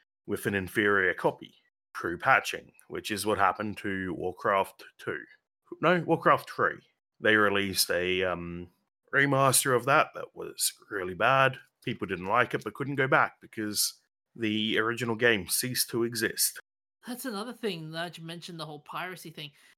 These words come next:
Speaker 2: Are we gonna see a repeat of the G two A, cr-, uh, G, uh, G two A or G two G?
Speaker 1: G two A.
Speaker 2: Yeah, that's the one. The G two A, um, piracy si-,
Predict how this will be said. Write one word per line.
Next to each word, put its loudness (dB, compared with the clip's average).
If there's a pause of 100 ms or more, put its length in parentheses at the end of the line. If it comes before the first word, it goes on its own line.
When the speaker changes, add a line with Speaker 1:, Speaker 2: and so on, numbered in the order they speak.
(140)
Speaker 2:
Are -2
we -2
gonna -2
see -6
a -2
repeat -10 (300)
of -8
the -10
G -10
two -4
A, -2
cr-, -12
uh, -4
G, -10
uh, -10 (120)
G -12
two -10
A -12
or -8
G -14
two -12
G? -8 (560)
Speaker 1:
G 2
two -4
A. -2 (460)
Speaker 2:
Yeah, -6
that's -8
the -14
one. -14
The -10
G -6
two -4
A, 0
um, -6
piracy -4
si-, -14